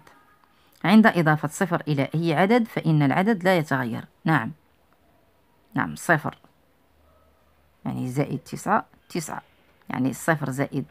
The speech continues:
أي عدد يبقى العدد ولا يتغير. نقول إن صفر عنصر محايد، صفر عنصر محايد. أربعة آلاف ومائة وخمسة عشر زائد صفر يساوي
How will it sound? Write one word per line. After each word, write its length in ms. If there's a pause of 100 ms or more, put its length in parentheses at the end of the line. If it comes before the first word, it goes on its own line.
(140)
أي 220
عدد 280
يبقى 400 (200)
العدد 400 (280)
ولا 160
يتغير. 440 (360)
نقول 440
إن 180
صفر 320 (160)
عنصر 680
محايد، 720 (840)
صفر 500
عنصر 480
محايد. 560 (840)
أربعة 340 (160)
آلاف 480 (460)
ومائة 300
وخمسة 400
عشر 300
زائد 260
صفر 320
يساوي 540